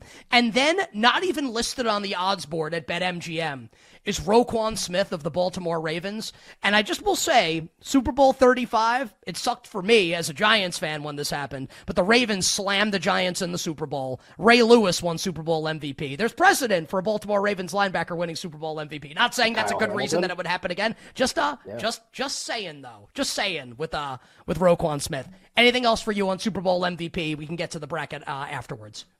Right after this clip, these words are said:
Speaker 2: Yeah, I think, uh, you know, San Francisco is gonna be the team everyone gravitates toward, but I agree that Baltimore is very interesting in this market because their defense is also extremely good. And, like, they can win a lot of different ways. They don't have to win with Lamar being really good.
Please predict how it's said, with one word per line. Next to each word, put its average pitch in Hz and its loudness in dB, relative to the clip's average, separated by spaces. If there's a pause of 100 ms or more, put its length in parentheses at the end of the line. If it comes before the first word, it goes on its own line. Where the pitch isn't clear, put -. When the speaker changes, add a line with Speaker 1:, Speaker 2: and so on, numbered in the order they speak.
(420)
Speaker 2:
Yeah, 180 10
I 151 10
think, 190 4
uh, 131 4 (200)
you 151 -4
know, 135 2
San 151 0
Francisco 147 0
is 135 4
gonna 131 0
be 123 0
the 113 -8
team 127 -2
everyone 117 -2
gravitates 123 -2
toward, 135 0
but 123 2
I 117 2
agree 113 -2
that 107 -4
Baltimore 117 -2 (680)
is 117 -6
very 113 -2
interesting 117 -4
in 110 -4
this 113 -8
market 113 -4 (360)
because 120 -4
their 113 -2
defense 113 -4
is 107 -6
also 101 -6
extremely 104 -6
good. 139 -2 (460)
And, 92 -6 (240)
like, 95 -6
they 95 -2
can 101 -6
win 98 -2
a 95 2
lot 98 -2
of 92 -6
different 104 -8
ways. 120 2
They 101 -4
don't 95 -4
have - -6
to 117 0
win 110 0
with 110 -4
Lamar 107 2
being 107 -2
really 107 -4
good. 135 2